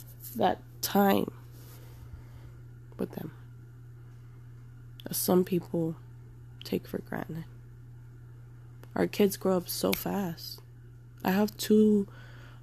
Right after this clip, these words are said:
other siblings I took care of since they were babies. They're eighteen and nineteen now. I call them my siblings because they're basically mine and my mom's kids.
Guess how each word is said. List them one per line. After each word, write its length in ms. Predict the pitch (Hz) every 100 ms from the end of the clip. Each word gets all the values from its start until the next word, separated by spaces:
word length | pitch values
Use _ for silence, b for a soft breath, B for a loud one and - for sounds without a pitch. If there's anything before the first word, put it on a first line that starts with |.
| -
other 260 | 208 196 196
siblings 520 | - 214 185 175 185 -
I 80 | 190
took 240 | - 185
care 160 | - 175
of 100 | 165
since 200 | 95 90
they 80 |
were 100 | 92
babies. 600 | 85 127 90 - - - - - - - - - - - - - - - - - - -
They're 120 | -
eighteen 380 | - 185 - 214
and 120 | 185 170
nineteen 460 | 180 226 - 165
now. 200 | 156 160 - - - - - - - - - - - - - - - - - - - - -
I 100 | 202
call 280 | 180 202 214
them 80 | 220
my 160 | 196 190
siblings 540 | - 196 185 175 175
because 320 | 180 - 175
they're 160 | 175 180
basically 540 | 170 175 - 170 175
mine 340 | 165 165 165 170
and 120 | 165
my 80 | 160
mom's 640 | 160 165 165 - - -
kids. 640 | - 170 165 170 - -